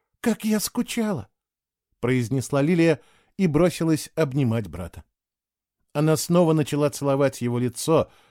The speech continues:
заливая его слезами. «Все эти недели я только и думала, чтобы найти тебя. А потом, когда нашла, оказалось, что ты умираешь. Врачи давали лишь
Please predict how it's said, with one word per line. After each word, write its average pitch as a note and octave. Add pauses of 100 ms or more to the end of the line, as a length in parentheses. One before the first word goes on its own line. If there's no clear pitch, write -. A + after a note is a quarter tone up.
(100)
заливая B2+
его A2+
слезами. G2+ (580)
«Все B3+
эти B3
недели A#3+ (320)
я A3
только B3
и B3+
думала, G3+
чтобы G#3+
найти A3+
тебя. B2+ (580)
А -
потом, F#3+
когда E3
нашла, F3+ (420)
оказалось, F#3
что -
ты -
умираешь. G3+ (760)
Врачи G#3
давали G#3
лишь G#3